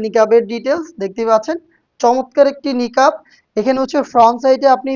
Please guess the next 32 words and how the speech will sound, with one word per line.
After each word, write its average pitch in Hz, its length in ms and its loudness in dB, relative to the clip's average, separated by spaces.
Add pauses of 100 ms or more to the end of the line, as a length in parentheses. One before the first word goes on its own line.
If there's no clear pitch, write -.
পেয়ে 254 260 0
যাবেন 262 280 -2 (200)
স্কোয়ার 240 400 4 (100)
শেপের 262 360 -2 (240)
লং 208 180 6 (160)
একটি 254 180 -12 (100)
নোজ 220 200 2 (140)
নিকাব, 214 260 -2 (120)
যেখানে 220 260 -6 (120)
ডাবল 196 260 0 (120)
ফেব্রিক্স 240 400 -6 (100)
রাখা 226 300 0
হয়েছে 202 280 -4 (580)
এবং 208 200 0
এখানে 240 200 -4 (100)
চমৎকার 226 440 -2
একটি 262 140 -8 (140)
লেস 226 220 6 (460)
সুইং 302 260 -4 (100)
করে 262 120 6 (100)
বসানো 214 260 -6 (100)
রয়েছে। 180 320 -12
দেখতে 180 220 -8
পাচ্ছেন 233 320 -4
আপনারা 247 240 -4 (440)
সুইং 262 240 -6 (120)
করে 294 120 -4 (160)
পার্মানেন্ট 226 520 -2
ভাবে 254 140 0 (100)
বসানো 196 360 -8
রয়েছে। 175 280 -12 (640)
এটা 226 160 4